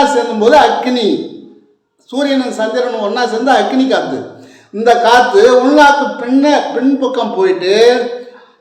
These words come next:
நீங்க அங்க ஒரு கூடம் இருக்கு, சந்து ஒண்ணு இருக்கு, லேசா இந்த அளவு, ஒரு, ஒரு அங்குலம் அளவுல. அங்க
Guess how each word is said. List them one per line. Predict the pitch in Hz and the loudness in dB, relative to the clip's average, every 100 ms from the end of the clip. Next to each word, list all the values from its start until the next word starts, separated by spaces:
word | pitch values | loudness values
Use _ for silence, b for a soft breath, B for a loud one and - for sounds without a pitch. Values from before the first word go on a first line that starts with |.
| - | -10
நீங்க | 220 233 233 | -6 0 2
அங்க | 214 233 247 | 2 4 4
ஒரு | 220 240 | 2 2
கூடம் | 294 294 | 2 4
இருக்கு, | 262 202 - | 4 0 0
சந்து | 254 294 311 | 2 4 2
ஒண்ணு | 262 226 | 2 0
இருக்கு, | 214 240 180 - - - - _ _ _ 185 | -2 -2 -2 -4 -14 -18 -20 _ _ _ -2
லேசா | 214 214 220 185 - - - | 0 2 0 -2 -4 -12 -8
இந்த | 190 | 0
அளவு, | 190 208 196 | 2 2 2
ஒரு, | 190 175 170 180 | 0 0 0 0
ஒரு | 190 | 0
அங்குலம் | 196 202 | 0 0
அளவுல. | 170 151 127 - - B B B _ | 0 -2 -4 -8 -16 B B B _
அங்க | 165 233 294 | 0 2 2